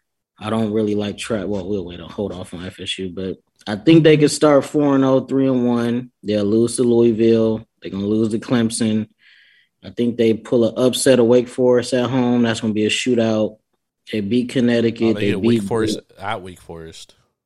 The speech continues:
Speaker 1: I know they, I know that's going, they gotta go on the road, so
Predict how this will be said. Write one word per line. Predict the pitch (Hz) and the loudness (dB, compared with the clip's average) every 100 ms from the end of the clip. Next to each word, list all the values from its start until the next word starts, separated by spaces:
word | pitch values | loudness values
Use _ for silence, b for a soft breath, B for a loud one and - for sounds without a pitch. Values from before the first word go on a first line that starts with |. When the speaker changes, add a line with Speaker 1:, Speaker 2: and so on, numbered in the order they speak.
| _ _ - | _ _ -2
Speaker 1:
I | |
know | 120 104 | 0 0
they, | 104 90 | -2 -4
I | 92 101 | -4 -4
know | 104 98 | -4 -4
that's | 101 110 | -6 -4
going, | 107 104 | -4 -4
they | 104 | -4
gotta | 104 104 | -4 -4
go | 104 | -4
on | 101 | -6
the | 95 | -6
road, | 98 101 92 85 | -6 -6 -6 -10
so | - 90 90 | -10 -12 -12